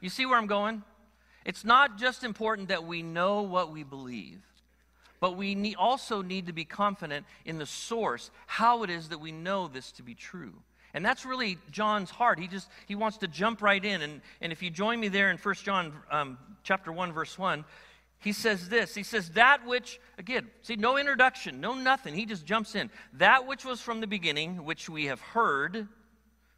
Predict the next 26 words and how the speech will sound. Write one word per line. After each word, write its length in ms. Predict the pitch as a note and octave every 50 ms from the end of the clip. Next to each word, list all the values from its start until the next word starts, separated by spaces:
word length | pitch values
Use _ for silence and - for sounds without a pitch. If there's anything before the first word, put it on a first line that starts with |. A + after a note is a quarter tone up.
| _ _
which 220 | - D#3 - -
we 100 | F3+ E3+
have 100 | D3+ C3
seen 840 | - - - - B3 B3+ A#3 G3 D#3+ D3 D3 D3+ F3+ G#3+ A3+ A3 G#3 - - - - - _ _ _ _ _
with 220 | - A#2 C#3+ D3 -
our 200 | F3+ G#3 A#3+ B3
eyes, 480 | A3+ F3+ D3+ C#3 C3 D3+ F#3 F#3+ D#3+
which 220 | E3+ G3 G3 - G#3+
we 140 | G#3+ A3
have 180 | A3 G#3 F3+ E3
looked 380 | F3+ G#3 B3 C#4 C#4 - - D#3+
at," 320 | A#2+ A2 A2+ B2+ F#3 E3+ - - - _ _ _ _ _ _ _ _ _
literally 340 | - C#3+ D#3+ F#3 G3+ F#3+ F#3
means 200 | F3 F3 F3 D3+
a 60 | D3+
face-to-face 640 | C3+ - - F#3 G3+ F#3+ - G3+ F3 G3 F#3+ F#3 - G#3+
encounter, 480 | G3 F3+ - F3 D3 C3 C3 C#3+ D#3+ - - - - -
"and 120 | - E3+
our 140 | F3+ F3+ E3+
hands 460 | F3 F3 G#3 A3 A#3 B3+ C4+ C4+ A3+
have 240 | A#3+ B3+ A#3 G#3 -
touched, 600 | - - B3 A#3 F3+ D3 D#3 - - - - - - - - - _ _ A2+ A#2 C3 D#3+
this 560 | G#3 D4 D4 C#4 G3+ D3 C#3+ - - - - - _ _ _ _ -
we 140 | D3 E3+ F3+
proclaim 840 | - - F#3+ F3 - - - - A#3 B3+ B3 G#3+ F3 D#3+ D#3+ E3
concerning 800 | D#3+ - F#3 E3 C#3+ - - - A#3+ A#3 G3+ E3+ D3+ D3 D3+ D#3+